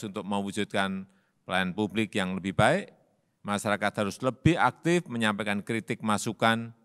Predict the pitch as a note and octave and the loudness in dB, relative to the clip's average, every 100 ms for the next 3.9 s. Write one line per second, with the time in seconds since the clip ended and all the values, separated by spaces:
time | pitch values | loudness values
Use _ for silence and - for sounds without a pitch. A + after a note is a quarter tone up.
0 | _ _ _ - G2 B2+ A#2 A#2 G2 G#2 | _ _ _ -4 2 4 4 4 0 0
1 | A2+ A2 - G#2+ A2+ A2 E2+ G2 G#2 - | 2 2 0 2 6 6 4 -2 -4 2
2 | A#2+ A#2+ C#3 D3 E3 _ _ - F#2+ F2+ | 4 4 2 -4 -6 _ _ -2 0 0
3 | E2+ F2+ - _ _ - F3+ F3+ G#2+ | -4 -10 -18 _ _ 6 6 6 0